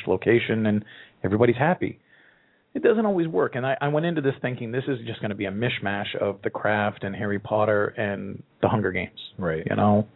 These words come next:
Speaker 1: It's, it's really interesting to see so many of the young adult films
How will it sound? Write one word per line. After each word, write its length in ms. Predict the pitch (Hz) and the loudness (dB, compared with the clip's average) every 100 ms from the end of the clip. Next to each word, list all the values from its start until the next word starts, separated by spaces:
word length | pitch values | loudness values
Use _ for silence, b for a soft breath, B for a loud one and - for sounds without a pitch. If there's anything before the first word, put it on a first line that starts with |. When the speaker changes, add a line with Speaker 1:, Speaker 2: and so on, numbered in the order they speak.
| _ _ _ B B B B B - | _ _ _ B B B B B 2
Speaker 1:
It's, 160 | 160 - - | 2 2 -4
it's 240 | - 135 131 | 2 2 4
really 260 | 139 139 | 4 6
interesting 380 | 139 139 - 127 | 4 0 -4 -4
to 80 | 113 - | -4 -4
see 140 | 117 107 | -4 -2
so 80 | 117 | 0
many 240 | 113 110 107 | 0 2 0
of 100 | 101 | 0
the 100 | 104 | 0
young 200 | 107 107 | 0 0
adult 380 | 98 107 101 - _ _ - - | 2 4 4 -2 _ _ -10 4
films 420 | 131 120 110 104 | 4 6 2 -4